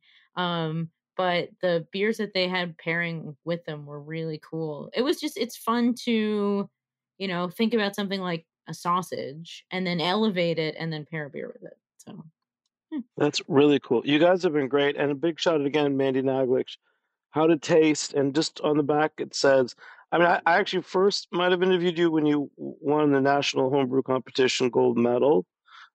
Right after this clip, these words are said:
Speaker 2: Um, I knew that you were an advanced Cicerone. Did not know you were a certified cider professional.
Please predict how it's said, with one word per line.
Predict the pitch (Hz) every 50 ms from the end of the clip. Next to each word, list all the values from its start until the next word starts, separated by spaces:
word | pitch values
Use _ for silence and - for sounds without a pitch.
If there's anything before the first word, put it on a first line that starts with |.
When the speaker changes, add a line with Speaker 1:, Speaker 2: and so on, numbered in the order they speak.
| _
Speaker 2:
Um, | 160 131 127 123 123 127 127 - -
I | 139
knew | 123 127 127 127 127
that | 131 139 - -
you | 156
were | 151 147
an | 143 139
advanced | 127 127 135 131 - - -
Cicerone. | - 131 127 - - 135 123 123 127 127 120
Did | 120 135 131
not | 139 139 - -
know | 135 131
you | 131 135 131
were | 131 127
a | 120
certified | - - 139 131 135 123 - 135 131 131 117 -
cider | - 127 127 131 127
professional. | 117 - 120 113 - - 123 113 - - 113 123 127 127 147 220